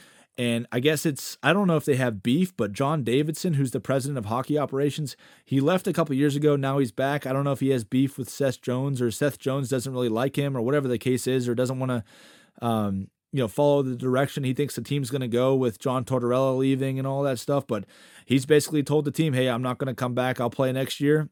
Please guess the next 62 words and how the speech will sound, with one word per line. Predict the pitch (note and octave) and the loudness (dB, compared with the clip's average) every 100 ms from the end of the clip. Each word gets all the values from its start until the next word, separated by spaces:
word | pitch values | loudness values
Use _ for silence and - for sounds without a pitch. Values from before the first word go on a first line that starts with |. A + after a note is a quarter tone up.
| _ - | _ -4
but | A#2+ | -2
I | A#2+ | 0
won't | B2 B2+ B2 | 0 -2 0
be | A#2+ A#2 | 0 2
re-signing." | A#2 A2 B2+ A#2+ A2+ G#2 - - _ - | 0 -2 -2 0 -2 -4 -10 -20 _ -4
Uh, | A#2 A2+ | -2 0
so | - A#2 A#2 - | 2 2 2 0
Aaron | C#3 D3+ C#3+ | 0 2 0
Portzline | - D#3 D3 - C3+ C3 | 0 0 0 -2 -2 -2
of | B2 | -2
The | A#2+ | 0
Athletic, | A#2+ A2 C3+ C3 A#2 - | 0 -2 -4 -2 -2 -2
one | C3 | -6
of | A2+ | -4
the | |
better, | A2 B2+ B2 A2+ | -2 0 2 2
uh, | G#2+ G#2+ G2 _ _ - | 0 -2 -6 _ _ -4
beat | C3+ C#3+ | 0 2
writers | B2 B2 A2+ | 2 0 -2
in | |
the | A#2+ A#2+ | -4 -2
N | |
H | A2+ G#2+ | -4 -2
L | C3 A#2+ | 0 0
for | A2+ | -2
the | A2 | -6
Columbus | A2+ A#2+ A2+ | -4 -6 -6
Blue | - B2+ | -2 -2
Jackets, | A#2 A#2 A2+ G2+ - - - - | 0 -2 -2 -8 -12 -20 -20 -14
he | - D3+ | 2 2
reported | D#3+ D#3+ D#3+ D3 | 4 4 4 4
that | D3+ | 2
he'll | C3+ C#3+ | 4 4
likely | D3 D3 C#3+ | 2 2 2
be | C3 | 0
traded | - C#3 C3+ | 2 2 2
this | C3+ | 0
summer | - C3 A#2+ | -2 -2 0
because | A2 A2+ A#2+ | 0 -2 0
you | |
gotta | B2+ A2+ | 0 0
figure | - B2 A#2+ | -2 -2 0
they're | A#2+ | 0
gonna | A#2+ A2 | -2 0
try | A#2+ | 0
to | A2+ | 0
get | A2 | -4
something | - G#2+ G#2 | -4 -6 -6
for | F#2+ A2+ G#2 | -4 -2 -2
him. | |
He's | G#2 B2+ | -2 -4
one | C3+ | -2
of | A#2 | -2
the | |
best | G#2+ A#2+ - | 0 -2 -2
defensemen | G2 A#2 A2 A2+ | -4 -4 -2 -4
in | A2+ | -2
the | A2+ | -2
N | A2 | -2
H | G#2+ - | -2 0
L, | A2+ A2+ | 0 0
so | - G2+ | 0 -4